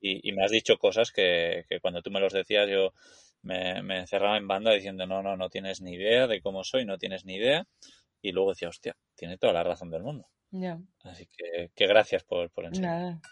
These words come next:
Speaker 2: Qué guay.
Speaker 1: Sí. ¿Y tú qué? ¿Crees que has aprendido algo o, o no?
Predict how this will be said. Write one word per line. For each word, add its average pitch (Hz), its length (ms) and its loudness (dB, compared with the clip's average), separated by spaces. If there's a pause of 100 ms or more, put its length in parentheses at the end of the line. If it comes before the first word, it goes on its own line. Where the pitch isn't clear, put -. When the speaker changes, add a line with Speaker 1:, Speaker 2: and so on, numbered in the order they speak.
(420)
Speaker 2:
Qué 190 120 -6
guay. 175 360 -4 (140)
Speaker 1:
Sí. - 340 -10 (140)
¿Y 95 180 -4
tú - 180 -2
qué? 95 220 2
¿Crees 101 260 -4
que - 100 2
has 110 100 -2
aprendido 127 800 6
algo 202 280 2
o, 98 540 2
o 85 60 -4
no? 82 140 -12